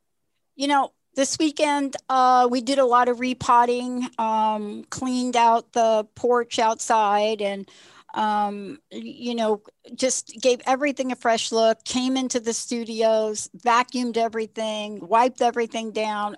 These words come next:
ozonated the production room, didn't get to the other rooms, but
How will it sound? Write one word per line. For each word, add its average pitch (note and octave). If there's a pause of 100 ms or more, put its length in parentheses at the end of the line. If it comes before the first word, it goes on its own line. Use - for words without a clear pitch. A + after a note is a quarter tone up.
ozonated A#3
the G#3
production G#3
room, G3+ (480)
didn't C4+
get C4
to B3
the A3
other G#3
rooms, G3+
but A3